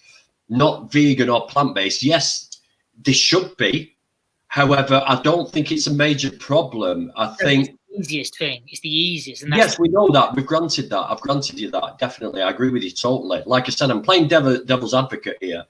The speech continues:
Speaker 1: and I'm just trying to put some alternative arguments out to you about it. But, um, yeah, methane. I mean, seventy-five billion land animals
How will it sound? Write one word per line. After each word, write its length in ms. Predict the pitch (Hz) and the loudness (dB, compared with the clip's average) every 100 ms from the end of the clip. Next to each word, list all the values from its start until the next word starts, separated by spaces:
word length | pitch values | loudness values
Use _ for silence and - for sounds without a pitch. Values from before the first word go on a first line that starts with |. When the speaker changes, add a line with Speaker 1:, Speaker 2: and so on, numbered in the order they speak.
| - _ | -20 _
Speaker 1:
and 100 | 104 | -2
I'm 140 | 113 113 | -2 0
just 180 | 147 - | -2 0
trying 140 | 123 | 0
to 60 | 110 | 0
put 220 | 117 - | -2 -2
some 120 | 123 | 0
alternative 560 | 110 107 117 107 107 113 | 2 2 0 0 0 2
arguments 480 | 127 123 113 - | 4 4 -2 0
out 180 | 101 85 | -2 -2
to 140 | - 92 | -4 -2
you 140 | 85 - _ _ - | -2 -4 _ _ -10
about 300 | - - 98 | -2 0 0
it. 280 | 90 87 - 135 | -2 -6 -8 -4
But, 240 | 110 107 107 - | 2 2 2 2
um, 460 | 113 110 104 98 - - _ _ _ _ - | 4 6 4 0 -4 -20 _ _ _ _ 0
yeah, 360 | 143 156 123 127 | 4 6 6 4
methane. 640 | 165 175 - 117 107 - - - 127 | 4 2 2 4 4 -2 -18 -8 2
I 60 | |
mean, 160 | 151 139 | 4 4
seventy-five 960 | - 202 170 147 156 165 160 147 135 - | 4 0 0 -4 2 4 6 4 -4 -2
billion 380 | 151 147 143 | 0 2 0
land 260 | 143 147 131 | 2 0 0
animals 680 | 107 98 98 95 95 - | 0 -2 -6 -6 -8 -10